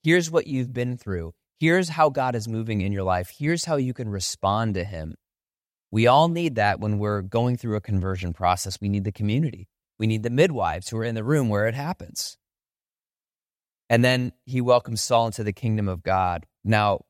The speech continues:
verse sixteen, "Why are you delaying? Get up and be baptized and wash away your sins, calling on his name." And just to be in the room,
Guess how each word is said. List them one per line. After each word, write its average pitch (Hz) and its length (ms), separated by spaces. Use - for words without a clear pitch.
verse 113 200
sixteen, 107 720
"Why 147 240
are 156 80
you 147 160
delaying? 135 640
Get 147 200
up 139 280
and 107 220
be 110 120
baptized 98 1000
and 98 240
wash 113 400
away 131 200
your 131 120
sins, 90 680
calling 90 500
on 82 160
his 95 240
name." 92 320
And 107 160
just 110 260
to 104 80
be 95 260
in 135 100
the 135 100
room, 98 500